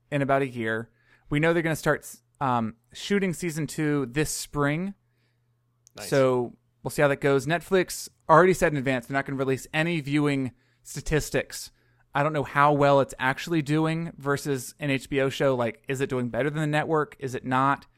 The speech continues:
Speaker 1: The network? I'm not saying, the newsroom. Um, we just, we,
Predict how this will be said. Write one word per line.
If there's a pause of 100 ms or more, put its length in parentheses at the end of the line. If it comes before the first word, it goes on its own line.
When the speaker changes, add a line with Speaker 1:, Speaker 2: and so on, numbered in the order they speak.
(340)
Speaker 1:
The
network?
I'm
not
saying,
the
newsroom. (600)
Um, (320)
we
just,
we,